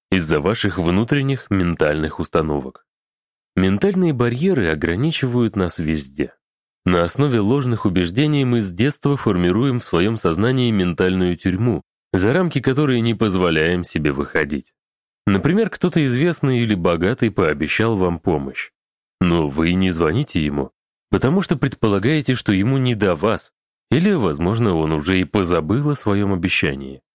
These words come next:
Это и означает, что в вашем сознании стоят ментальные барьеры, что вы находитесь в собственной ментальной тюрьме. Такой ход мысли не позволяет вам даже попытаться реализовать какую-либо возможность.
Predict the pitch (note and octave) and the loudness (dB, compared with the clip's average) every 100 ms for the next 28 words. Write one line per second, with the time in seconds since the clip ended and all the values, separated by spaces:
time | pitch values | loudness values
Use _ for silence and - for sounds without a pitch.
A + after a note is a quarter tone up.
0 | _ _ _ _ E2+ D2+ - F3 G3+ F#3 | _ _ _ _ 0 0 0 0 2 2
1 | C#3+ B2 - D2+ D2+ - - D#2+ D2 F2+ | 0 -2 0 0 0 -4 -2 -2 0 0
2 | D3 B2+ G#2+ F#2 E2+ C#3+ C#3 A#2+ - F2+ | 0 0 0 0 2 0 2 0 0 0
3 | G#2 A2+ G2 F#2 A2+ A2+ A2 G#2 F#2+ F#2+ | 0 0 0 0 0 0 2 0 0 0
4 | A2+ G2 C#2 - _ _ _ _ - E2+ | 0 0 -2 -6 _ _ _ _ 0 0
5 | D#2+ A#2 F2 C#2+ A2 G#2+ G2 F2+ - - | 2 0 0 0 0 0 -2 -6 -4 0
6 | C3+ - - C#3 C3+ B2 A#2+ G#2 F2+ F2 | -2 -2 -2 0 0 0 0 0 0 0
7 | E2+ - E2+ D2+ C2+ - _ _ _ _ | -2 -2 -2 -2 -6 -10 _ _ _ _
8 | _ _ F#2 D#2+ F2 C#2+ - D2+ E2 A2+ | _ _ -2 0 0 -2 -2 -2 0 -2
9 | - G2+ G2 G#2+ A#2+ G2 F#2 E2+ G2+ A2 | 0 0 2 0 0 2 0 0 0 0
10 | A2 G#2+ A2+ B2 B2 C#3+ - D3 - C3 | 0 0 0 0 0 -2 -2 -2 0 0
11 | F2 - E2 D2+ D2 D2 C#2+ D#2 G#2+ - | 0 0 -2 0 0 0 0 0 0 -4
12 | _ _ G2 - G#2 C#3 C#3 F#2+ D2+ D2 | _ _ -4 0 2 2 0 0 0 0
13 | D2+ D#2 E2 D2 C2+ C2+ | -2 -2 -2 -4 -6 -14